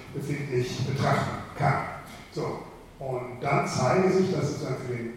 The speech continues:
für den Beobachter, der auf dem einen Körper sitzt, sein eigener Körper kugelförmig ist und dass für den Beobachter, der auf der anderen Kugel ist, sein Körper deformiert ist, als Rotationsellipsoid deformiert ist, also ab-, abgeflacht.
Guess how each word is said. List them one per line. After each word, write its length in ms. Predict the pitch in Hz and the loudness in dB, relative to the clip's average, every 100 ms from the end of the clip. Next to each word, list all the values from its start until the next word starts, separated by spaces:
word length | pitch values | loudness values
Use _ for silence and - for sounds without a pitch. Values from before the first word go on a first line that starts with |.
| - | -10
für 60 | 127 | -10
den 220 | 117 110 | -10 -8
Beobachter, 480 | 127 - - - 143 | -8 -4 0 0 0
der 100 | 139 | -4
auf 60 | |
dem 180 | - - | -6 -6
einen 300 | - 214 220 | -2 0 2
Körper 340 | 185 180 175 170 | 4 4 6 6
sitzt, 280 | 175 170 139 | 4 2 0
sein 120 | 131 - | 0 2
eigener 320 | - 143 139 | 0 -2 -2
Körper 260 | 143 143 - | 0 -2 -2
kugelförmig 680 | 240 233 - 185 190 190 190 | 0 2 4 4 4 2 4
ist 360 | 190 - - - - - - | 2 2 -4 -8 -12 -14 -8
und 180 | 147 143 | -4 -2
dass 240 | 139 - | 0 0
für 180 | 143 131 | -2 -2
den 260 | 123 - | -2 -2
Beobachter, 560 | 123 143 180 165 - 151 | -6 -6 -4 -2 0 0
der 100 | 139 | -2
auf 60 | - | -4
der 120 | - | -2
anderen 340 | - 202 180 - - - | 0 2 2 0 -6 -2
Kugel 260 | 185 170 170 | 2 2 0
ist, 360 | 151 - - - - - | -2 -2 -6 -10 -16 -8
sein 460 | 135 135 139 147 147 - - - - - - - | -2 0 0 -4 -8 -14 -18 -20 -20 -20 -20 -4
Körper 640 | 151 147 151 143 143 139 - - - - - - - | 0 2 4 4 4 0 -4 -10 -16 -18 -20 -20 -4
deformiert 600 | 151 143 143 147 160 - | 0 2 2 4 4 4
ist, 180 | - - | 0 -4
als 140 | - 151 | -4 -4
Rotationsellipsoid 1400 | 151 143 151 156 151 135 123 123 123 117 113 - - | -2 -2 0 0 -2 -4 -4 -4 -4 -6 -8 -10 -8
deformiert 420 | 139 139 131 143 139 | -4 -2 0 0 0
ist, 180 | 127 | 0
also 140 | - - | -2 -4
ab-, 300 | 143 - - | -4 -4 -2
abgeflacht. 580 | 143 - - - - | -2 -2 -4 -6 -6